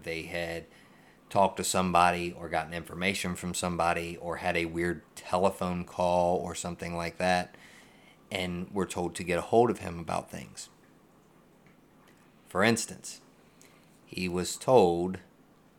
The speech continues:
that the night of December fifteenth, nineteen seventy-seven,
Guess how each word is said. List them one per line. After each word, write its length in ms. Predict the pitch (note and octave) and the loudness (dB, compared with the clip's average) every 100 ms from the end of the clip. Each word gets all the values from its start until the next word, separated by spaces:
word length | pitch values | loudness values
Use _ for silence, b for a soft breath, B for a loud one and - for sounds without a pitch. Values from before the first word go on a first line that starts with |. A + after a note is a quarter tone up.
| - | -14
that 540 | F2 F2+ F2 F2 - - - - - b b b b b b | -2 2 4 2 -4 -18 -20 -20 -20 b b b b b b
the 200 | F2+ F#2+ | 0 2
night 460 | F2+ F2 F2 F2+ - | 2 0 0 -4 -6
of 480 | F2 E2+ E2+ E2 D#2 - - - F#2 | -6 -4 -4 -8 -12 -18 -20 -14 -10
December 640 | F2 E2 - F2+ E2+ F2 | -6 -6 -4 -6 -4 -4
fifteenth, 920 | E2 F2 E2+ - - G#2 F2+ - - - _ _ _ _ _ _ - | -4 -6 -8 -10 -4 -2 -2 -6 -12 -20 _ _ _ _ _ _ -10
nineteen 480 | F2+ F2 - F#2 F2+ | -8 -8 -6 -4 -2
seventy-seven, 920 | - F#2 F2+ F2 - A2+ E2+ F2+ F2+ | 0 0 0 -2 2 4 2 -4 -12